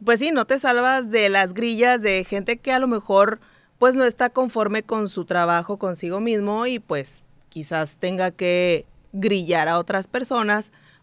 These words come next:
para validar su trabajo, decir, "A ver, esta llegó allá". Claro que ha habido,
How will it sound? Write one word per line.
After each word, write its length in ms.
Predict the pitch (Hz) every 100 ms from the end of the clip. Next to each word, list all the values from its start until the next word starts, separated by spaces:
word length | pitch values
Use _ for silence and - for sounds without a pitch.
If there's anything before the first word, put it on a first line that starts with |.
| _
para 240 | - 240 220
validar 500 | 202 170 165 156 135
su 120 | -
trabajo, 540 | 165 220 208 139 - 190
decir, 320 | 180 170 165
"A 80 | 160
ver, 120 | 147
esta 420 | 135 139 - 208
llegó 320 | 247 214 180 175
allá". 300 | 196 208 226 -
Claro 300 | 131 143 170
que 100 | 202
ha 60 |
habido, 420 | 196 180 185 190